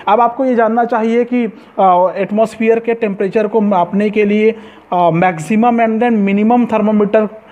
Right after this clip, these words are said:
का उपयोग किया जाता है। जितने भी प्रकार के laboratories होते हैं, lab होते हैं, उसमें चौबीस घंटे के दौरान maximum और,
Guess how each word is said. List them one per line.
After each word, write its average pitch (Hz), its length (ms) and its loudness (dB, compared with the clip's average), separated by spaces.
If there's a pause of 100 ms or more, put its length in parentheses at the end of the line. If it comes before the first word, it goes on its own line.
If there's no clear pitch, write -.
(200)
का 220 80 4
उपयोग 208 400 -2
किया 226 140 0
जाता 202 360 0
है। 190 160 -6 (320)
जितने 202 260 0
भी 240 100 2
प्रकार 214 340 0
के 233 100 0
laboratories 202 800 2
होते 214 240 2
हैं, 208 240 -6 (120)
lab 190 260 0
होते 202 200 0
हैं, 208 80 2
उसमें 208 260 -2
चौबीस 202 380 -2
घंटे 185 500 0
के 214 160 -2
दौरान 196 400 2 (460)
maximum 180 460 0
और, 214 240 4